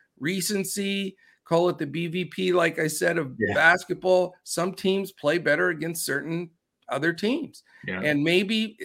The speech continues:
Speaker 1: you know, people are gonna say, "Well, Dillon Brooks didn't play all the games when D'Angelo did all that well." I get that, but there's still a rotation there. Brooks probably is gonna guard Edwards anyway. Bane is probably gonna guard Russell. I would think that's the, gonna be
Speaker 2: Mm-hmm.
Speaker 1: the combination. So I,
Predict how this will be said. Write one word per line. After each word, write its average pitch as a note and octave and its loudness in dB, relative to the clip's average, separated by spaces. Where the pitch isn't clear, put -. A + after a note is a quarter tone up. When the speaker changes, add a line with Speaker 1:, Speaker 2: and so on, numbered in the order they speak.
Speaker 1:
you F3 0
know, D3 4
people E3+ 0
are F3+ 0
gonna D#3 0
say, D#3+ -2
"Well, D3 -6
Dillon F3+ 2
Brooks E3+ -2
didn't D#3 -2
play D#3 0
all D#3 2
the D3 -4
games C3+ -2
when B2+ -4
D'Angelo C3 -2
did C3 -2
all B2 -2
that B2 -2
well." B2 -2
I C#3 0
get D#3+ 2
that, B2+ 0
but C#3+ -4
there's D3+ 4
still G#3 4
a F#3+ 6
rotation E3+ 2
there. B2+ -2
Brooks F#3 -2
probably F#3 6
is D3 -2
gonna D#3 -6
guard C3+ 2
Edwards D3+ 0
anyway. D3 0
Bane E3 0
is E3 -6
probably D3+ 0
gonna D3+ -4
guard D3 4
Russell. C#3+ 2
I C3+ 2
would C3 -4
think E3 -2
that's C#3+ 0
the, - -6
gonna - 2
be - 6
Speaker 2:
Mm-hmm. A#2 4
Speaker 1:
the - -6
combination. C#3 -4
So - -2
I, G3 6